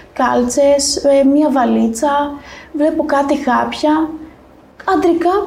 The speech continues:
πράγματα, τα οποία δεν υπήρχαν κανένα λόγο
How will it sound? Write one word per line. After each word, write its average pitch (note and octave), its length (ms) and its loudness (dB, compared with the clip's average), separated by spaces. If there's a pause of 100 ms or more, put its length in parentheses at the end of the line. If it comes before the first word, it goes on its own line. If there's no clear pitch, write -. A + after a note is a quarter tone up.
πράγματα, C#4+ 880 2 (180)
τα E4 140 0
οποία D4 400 2
δεν F4 160 4
υπήρχαν E4+ 420 0
κανένα D4+ 600 4
λόγο B3 680 2